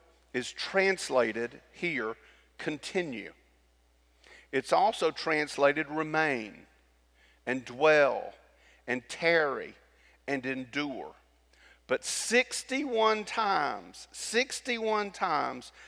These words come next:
the word meno is translated abide. Now, if you've been fighting with that word abide and what does it mean abide, what it means is to continue. It means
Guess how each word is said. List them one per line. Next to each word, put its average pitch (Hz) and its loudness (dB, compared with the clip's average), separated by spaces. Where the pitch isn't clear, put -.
the 143 -2
word 160 -2
meno 143 2
is 127 -4
translated 139 -2
abide. 92 -8
Now, 117 -4
if - -20
you've 160 -6
been 175 -2
fighting 160 0
with 151 -4
that 143 2
word 143 -2
abide 127 0
and 113 -10
what 131 -2
does 113 -14
it - -16
mean 131 -4
abide, 117 0
what 135 -2
it 139 -4
means 135 -6
is 117 -14
to 117 -12
continue. 117 -12
It - -16
means 131 -8